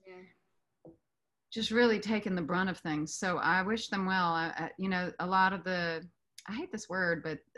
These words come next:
Speaker 2: refugees is what they call 'em. Um, a lot of them are here again. They had just left town and they're back, uh,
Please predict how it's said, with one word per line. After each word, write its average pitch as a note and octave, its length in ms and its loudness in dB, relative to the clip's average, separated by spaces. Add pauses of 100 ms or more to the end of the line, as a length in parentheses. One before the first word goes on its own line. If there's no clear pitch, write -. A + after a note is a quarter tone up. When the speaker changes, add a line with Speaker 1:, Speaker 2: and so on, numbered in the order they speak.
Speaker 2:
refugees D3+ 760 -4
is D3+ 120 -14
what D#3 140 -12
they C#3 80 -12
call G#3 280 -2
'em. D#3 260 -2
Um, D#3 380 -4 (140)
a E3+ 60 -10
lot F3 240 0
of F#3 100 -8
them F3+ 180 -2
are E3 200 -6 (140)
here F#3+ 300 -2
again. G3+ 580 2 (280)
They F3 120 -4
had F3+ 180 -2
just G#3+ 280 -2
left A#3+ 280 2
town F3 400 0
and E3 180 -2
they're F3 140 -2
back, F#3 380 4 (760)
uh, E3+ 340 4